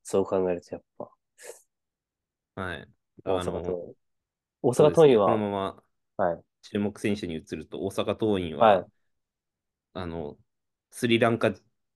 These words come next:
Speaker 2: 人の両親を持つ長距離砲がいるんですよ。
Speaker 1: ラマルね。
Speaker 2: 四番に。そう。
Speaker 1: ラマルはだってもう中学生の頃から、高校どこ行くみたいな感じだった気がするからね。
Speaker 2: そうそうそう。なんかスタンドに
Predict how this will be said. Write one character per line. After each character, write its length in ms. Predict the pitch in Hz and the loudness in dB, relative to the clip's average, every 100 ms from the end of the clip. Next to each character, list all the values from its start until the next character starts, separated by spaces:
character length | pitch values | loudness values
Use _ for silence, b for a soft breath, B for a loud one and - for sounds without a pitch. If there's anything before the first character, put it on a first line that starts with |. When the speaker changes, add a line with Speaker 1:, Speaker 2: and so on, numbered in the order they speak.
| _ _ _ | _ _ _
Speaker 2:
人 200 | - 104 | -6 -4
の 80 | 90 | -2
両 200 | 90 98 | -2 -2
親 260 | 92 95 82 | -4 -8 -8
を 40 | |
持 140 | 71 82 | -8 -12
つ 260 | - 69 - | -12 -16 -2
長 180 | 127 104 | 0 2
距 120 | 107 | 2
離 100 | 92 | -2
砲 180 | 98 90 | -2 -4
が 60 | |
い 60 | 87 | -4
る 100 | 85 | -6
ん 80 | 78 | -10
で 60 | |
す 140 | 85 - | -12 -16
よ。 60 | - | -2
Speaker 1:
ラ 260 | 123 127 127 | 4 6 6
マ 140 | 117 | 6
ル 120 | 107 | 4
ね。 220 | 101 175 - _ _ _ _ _ _ _ | 4 2 -2 _ _ _ _ _ _ _
Speaker 2:
四 180 | - - | 0 0
番 60 | |
に。 20 | - | 0
そ 120 | - | -14
う。 0 | _ _ 127 | _ _ 6
Speaker 1:
ラ 160 | 208 | 8
マ 160 | 262 233 | 10 10
ル 80 | 151 | 10
は 100 | 127 | 8
だ 60 | |
っ 80 | 127 | 6
て 80 | 127 | 4
も 140 | 117 | 2
う 40 | 117 | 0
中 360 | - 240 277 | 0 2 4
学 220 | 285 277 | 2 0
生 220 | - 170 135 | 0 2 2
の 120 | 113 | 0
頃 220 | 127 120 | 0 -2
か 120 | 107 | -2
ら、 220 | 101 98 - _ _ _ _ _ _ _ _ _ _ _ | -2 -4 -10 _ _ _ _ _ _ _ _ _ _ _
高 200 | - 131 | -4 -2
校 160 | - 131 | 2 2
ど 100 | 127 | 2
こ 100 | 107 | -2
行 100 | 95 | -4
く 100 | 92 | -10
み 60 | |
た 60 | 95 | -8
い 20 | |
な 60 | - | -2
感 120 | 107 | 0
じ 220 | 117 139 - _ | 2 0 -2 _
だ 100 | 135 | 0
っ 80 | 135 | 2
た 100 | 110 | 0
気 120 | - | 0
が 60 | 117 | -2
す 100 | - | 0
る 80 | 110 | -2
か 100 | 92 | -2
ら 80 | - | -6
ね。 60 | - | -14
Speaker 2:
そ 240 | _ - 73 | _ -14 -12
う 40 | |
そ 160 | - - | -12 -16
う 60 | |
そ 300 | - 64 - - | -14 -16 -14 -10
う。 40 | |
な 80 | 95 | -10
ん 60 | |
か 100 | 92 | -8
ス 100 | - | -8
タ 140 | - 104 | -2 -2
ン 80 | 104 | -2
ド 100 | 95 | -4
に 260 | 95 - | -6 -10